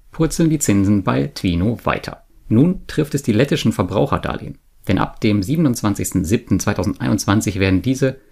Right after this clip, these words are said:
statt mit aktuell neun Prozent nur noch mit acht Prozent gelistet sein. Momentan sehen wir leider plattformübergreifend einen Abwärtstrend bei den Zinsen.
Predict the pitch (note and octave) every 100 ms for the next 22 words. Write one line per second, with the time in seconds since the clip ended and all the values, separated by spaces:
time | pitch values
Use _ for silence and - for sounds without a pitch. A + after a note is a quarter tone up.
0 | - - - F3 B3 - - E2+ D#2+ F2
1 | G#2+ A#2 - - G2+ G2 - G2 F#2 F#2
2 | - - C3+ - D3+ - - F2+ - E2+
3 | - A2 F2 - - - - _ - G2+
4 | F#2+ B2+ E3+ B2 A#2 G#2 G#2 G#2 - D#3+
5 | - - A#2+ A2+ A2 G2 G#2+ D3 - D2+
6 | - F#2 F2+ - - F#2+ - - F#2+ G#2+
7 | - - D#2 D#2 A#2+ A2+ G2 E2 E2+